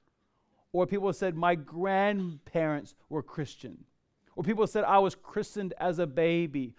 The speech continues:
Or various things that they did that was a religious heritage.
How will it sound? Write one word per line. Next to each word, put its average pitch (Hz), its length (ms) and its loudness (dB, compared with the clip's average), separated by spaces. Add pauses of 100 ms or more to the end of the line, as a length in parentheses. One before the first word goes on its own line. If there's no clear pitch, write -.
(160)
Or 185 220 4
various 226 560 4
things 190 480 0 (160)
that 185 160 4
they 185 140 4
did 190 280 6 (140)
that 185 160 6
was 185 240 6 (140)
a 175 100 4
religious 180 500 2
heritage. 180 800 4